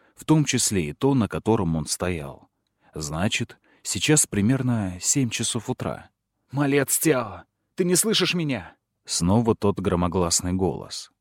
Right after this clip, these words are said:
Сяй Тяо хорошо знал, кому он принадлежит. Луда. Ему не нужно поворачивать голову, чтобы... Нет.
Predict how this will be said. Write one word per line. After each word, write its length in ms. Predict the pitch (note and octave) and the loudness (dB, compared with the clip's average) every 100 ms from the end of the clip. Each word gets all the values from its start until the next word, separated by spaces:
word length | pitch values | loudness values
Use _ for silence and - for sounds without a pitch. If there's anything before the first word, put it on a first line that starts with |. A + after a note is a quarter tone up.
| _ _ _ | _ _ _
Сяй 420 | - F2+ D2 C#2 | 0 0 0 -4
Тяо 380 | - A#2 C3+ C3+ | -2 2 2 0
хорошо 440 | - E2 D#2+ G2 | -2 -6 -4 -2
знал, 340 | G2 A#2 G2 D2+ | 0 0 0 -2
кому 280 | F2 E2 E2 | -6 -4 -2
он 180 | E2+ | -4
принадлежит. 800 | - F2 E2+ D#2+ G#2+ G#2 D#2 - _ _ _ | -4 -4 -2 -2 -2 -2 -8 -14 _ _ _
Луда. 720 | D#2+ F2+ F#2 F2 G2+ B1+ - _ _ _ - | -8 -4 -4 -2 -2 -4 -14 _ _ _ -8
Ему 340 | D#2+ F2 A#2 | -2 2 4
не 160 | D3+ A#2 | 6 6
нужно 340 | A#2+ B2 A2 | 4 2 -2
поворачивать 680 | F#2+ F2 F2+ G2+ - F#2+ F#2 | -2 -2 0 0 -2 -6 -6
голову, 480 | E2+ F#2 D2 C2 D#2 | -4 -4 -4 -8 -10
чтобы... 640 | - - F2+ F#2 D#2+ D2+ D2+ _ _ _ _ _ _ _ _ - | -8 -6 -6 -4 -6 -8 -14 _ _ _ _ _ _ _ _ -4
Нет. 440 | F#2 C#2+ - - | -4 -4 -10 -18